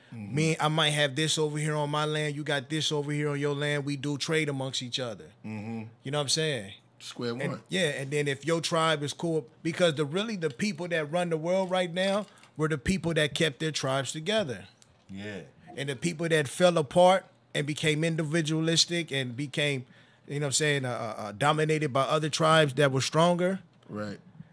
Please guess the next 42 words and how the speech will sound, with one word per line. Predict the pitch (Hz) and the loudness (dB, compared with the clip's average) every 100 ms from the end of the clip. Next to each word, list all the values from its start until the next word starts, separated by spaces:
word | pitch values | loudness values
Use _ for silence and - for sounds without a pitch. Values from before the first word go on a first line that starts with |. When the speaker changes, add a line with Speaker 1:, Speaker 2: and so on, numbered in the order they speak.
| _ | _
Speaker 2:
Then | 135 139 | -4 2
they, | 156 | 2
now | 143 151 180 | 4 4 4
they | 165 | 2
become | 139 147 165 156 | -2 -2 0 2
servants | - 170 180 165 - | 6 6 6 2 0
to | 156 151 | 0 2
those | 151 151 | 2 2
tribes. | - 185 196 110 87 - - _ _ _ _ _ _ _ | 0 2 2 0 -6 -14 -20 _ _ _ _ _ _ _
So | - 160 147 | -2 2 4
it's | 135 | 4
like, | 143 147 127 | 2 0 0
you | 160 | -2
know | 160 | 0
what | |
I'm | 143 | 0
saying, | 160 156 143 139 | 0 0 -2 -4
it, | 139 135 - - _ _ - - 127 | -8 -8 -16 -20 _ _ -20 -18 0
the | 143 | 2
real | 135 170 190 175 147 - - - - - _ - | 4 6 8 6 4 -4 -6 -6 -14 -20 _ -12
way | 120 160 | 2 4
that | 156 147 | 6 4
we | 156 | 4
build | 123 160 175 170 - | 2 6 8 8 4
as | 147 131 165 | 2 2 2
human | 165 147 | 2 2
Speaker 1:
Go | |
for | 151 | 4
it. | |
Speaker 2:
beings | 180 160 143 - _ | 4 4 2 -4 _
is | 143 135 | -4 0
to | 147 | 0
build | 113 151 147 | 6 8 10
our | 147 139 | 8 6
own | 147 160 151 | 4 6 4
personal | - 156 147 143 139 | 4 2 4 2 -2
family. | 123 151 170 147 117 | -2 0 2 2 0
So | - | 0
when | 131 139 | 0 2
I | 147 | 2
look | 151 151 127 | 4 2 4
at, | 143 | 2